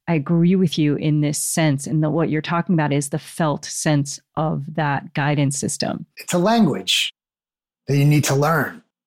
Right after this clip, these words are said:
Speaker 2: in order to understand the guidance. It's all built in synchronicities. And,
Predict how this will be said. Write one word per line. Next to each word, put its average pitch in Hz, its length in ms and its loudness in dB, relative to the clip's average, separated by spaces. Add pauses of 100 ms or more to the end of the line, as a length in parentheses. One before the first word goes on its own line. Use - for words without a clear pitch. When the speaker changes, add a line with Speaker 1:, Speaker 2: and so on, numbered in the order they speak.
(280)
Speaker 2:
in 151 60 2
order 135 180 2
to 135 220 -2
understand 143 440 -4
the 139 40 -2
guidance. 170 640 -2
It's - 100 -4
all 277 160 2
built 226 260 0
in 202 60 2
synchronicities. 175 1200 2
And, 147 380 0